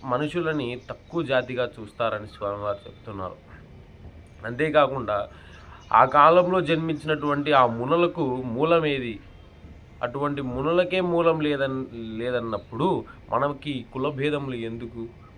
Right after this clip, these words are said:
అని స్వామివారు కులభేద <clears throat> వాటి గురించి కూకటి వేలతో పెకిలించిన ఒక గొప్ప మహనీయుడు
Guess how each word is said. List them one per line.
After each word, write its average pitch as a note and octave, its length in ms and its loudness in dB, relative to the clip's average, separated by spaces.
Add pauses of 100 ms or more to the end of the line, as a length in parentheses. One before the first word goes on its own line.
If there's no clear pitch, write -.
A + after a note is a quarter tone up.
(200)
అని A#2+ 160 -4
స్వామివారు A#2 840 -2 (840)
కులభేద D3+ 600 2 (760)
<clears throat> F#3+ 200 2
వాటి A#2+ 400 0
గురించి A#2 640 -8 (420)
కూకటి F3+ 420 0
వేలతో D#3+ 380 0
పెకిలించిన C3 1040 -6 (280)
ఒక G#2+ 160 -10
గొప్ప G#2+ 400 0
మహనీయుడు B2+ 960 -2